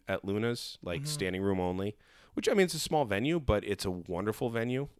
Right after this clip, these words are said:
Speaker 1: and we love to bring business to art.
Speaker 2: I love Luna's.
Speaker 1: Oh, it's fantastic.
Speaker 2: Yes.
Speaker 1: Um, and we've also, we've gone elsewhere and sold out. We went to the Throckmorton. We did really well at the Throckmorton.
Speaker 2: Wow.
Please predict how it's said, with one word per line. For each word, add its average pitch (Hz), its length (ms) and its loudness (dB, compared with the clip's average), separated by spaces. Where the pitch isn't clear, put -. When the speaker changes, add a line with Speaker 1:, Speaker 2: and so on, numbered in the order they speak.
Speaker 1:
and 90 220 -4
we 92 80 -2
love 87 160 -4
to 98 80 -10
bring 95 200 0
business 90 300 0
to - 100 0
art. 87 260 0
Speaker 2:
I - 80 -8
love 151 520 -4
Luna's. 139 360 -6
Speaker 1:
Oh, 113 140 2
it's 90 140 -2
fantastic. 78 560 -6
Speaker 2:
Yes. 135 400 -10
Speaker 1:
Um, 104 260 2
and 131 140 4
we've 135 160 6
also, 185 240 4
we've 143 160 6
gone 165 260 2
elsewhere 113 380 0
and 87 100 -2
sold 78 220 -4
out. - 160 -10
We 98 100 0
went 120 260 2
to 110 340 2
the 90 80 -8
Throckmorton. 110 680 2
We 104 80 2
did 104 160 -2
really 101 200 0
well 98 260 0
at 87 120 -6
the 82 80 -6
Throckmorton. 107 520 -2
Speaker 2:
Wow. 151 380 -6